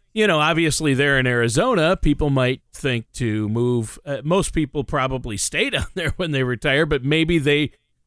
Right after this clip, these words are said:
are thinking about moving to southern Florida or California.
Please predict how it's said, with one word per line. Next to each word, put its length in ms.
are 100
thinking 400
about 240
moving 420
to 480
southern 480
Florida 500
or 540
California. 800